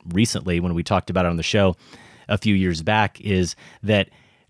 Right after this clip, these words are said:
all of the people who have the same vision he has and are similarly obsessed, they, they all try to create it,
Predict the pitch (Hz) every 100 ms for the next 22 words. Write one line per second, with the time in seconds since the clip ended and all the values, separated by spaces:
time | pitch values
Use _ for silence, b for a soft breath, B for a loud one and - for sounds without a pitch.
0 | b - 117 156 156 147 - 147 - 98
1 | 104 95 98 113 107 90 104 92 90 87
2 | 92 - 131 117 90 71 - - _ -
3 | 117 104 - - 170 156 127 120 110 92
4 | - 123 - - - - b b b b
5 | b b b _ _ _ 110 101 120 120
6 | 117 - 127 120 - 135 139 139 - 131
7 | 123 117 - 110 107 101 - - 113 165
8 | 127 85